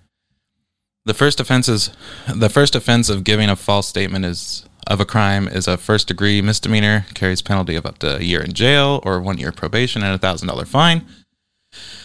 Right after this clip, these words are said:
Second offense is up to five years in prison or probation and a five thousand dollar fine.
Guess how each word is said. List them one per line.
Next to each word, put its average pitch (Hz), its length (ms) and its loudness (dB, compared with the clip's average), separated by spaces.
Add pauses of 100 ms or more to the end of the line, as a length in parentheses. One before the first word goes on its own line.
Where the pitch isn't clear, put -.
(140)
Second 196 340 2
offense - 560 0 (140)
is 127 720 2 (1000)
up 113 140 0
to 98 80 0
five 147 380 0
years 131 680 0 (160)
in 101 140 -6
prison 127 640 0 (200)
or 92 160 -6
probation 101 580 0
and 90 100 -2
a 87 40 -6
five 82 220 -4
thousand 69 260 -8
dollar 50 180 -10
fine. - 360 -12